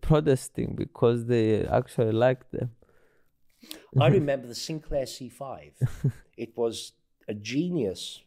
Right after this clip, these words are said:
Speaker 2: in the U K designed them. The idea was, there's this little, little kind of electric thing in the, in the early eighties. And, uh, he's a pioneer, this guy. The idea is you could go a few miles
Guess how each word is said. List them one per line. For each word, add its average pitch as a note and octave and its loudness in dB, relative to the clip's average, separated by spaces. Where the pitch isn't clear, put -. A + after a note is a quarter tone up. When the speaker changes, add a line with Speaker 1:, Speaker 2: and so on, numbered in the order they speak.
Speaker 2:
in G#2 -4
the G#2+ -8
U B2 -4
K C3 -4
designed F#2 -10
them. E2+ -20
The A2 -4
idea A2+ -4
was, F2 -14
there's A2 -14
this A2+ -16
little, A2 -14
little A#2 -12
kind G#2+ -12
of G2+ -12
electric A#2 -8
thing E2 -10
in G#2 -8
the, G#2 -8
in A2 -12
the A2+ -4
early G#2+ -2
eighties. G#2 -10
And, A2+ -4
uh, G#2+ -8
he's C#3+ -4
a G#2+ -2
pioneer, F#2+ -6
this F2 -20
guy. - -20
The A#3+ 2
idea D3 2
is A2+ -6
you A#2+ -16
could B2+ -20
go D#3+ 4
a C#3 0
few B2+ -6
miles G2 -4